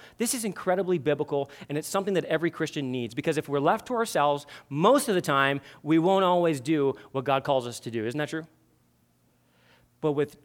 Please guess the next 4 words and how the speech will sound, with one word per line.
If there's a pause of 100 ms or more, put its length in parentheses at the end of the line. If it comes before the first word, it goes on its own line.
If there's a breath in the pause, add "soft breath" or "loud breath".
gracious, (100)
loving, (180 soft breath)
relational
accountability,